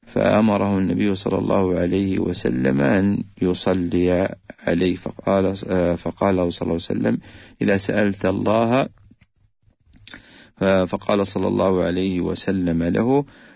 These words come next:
آه، "إذا قعدت فاحمد الله بما أهله، ثم صل علي،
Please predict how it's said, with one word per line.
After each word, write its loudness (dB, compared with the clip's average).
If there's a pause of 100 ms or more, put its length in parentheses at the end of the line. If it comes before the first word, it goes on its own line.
(200)
آه، 2
"إذا 0
قعدت 0 (340)
فاحمد 0
الله 0
بما 0
أهله، 2
ثم -2
صل 0
علي، 2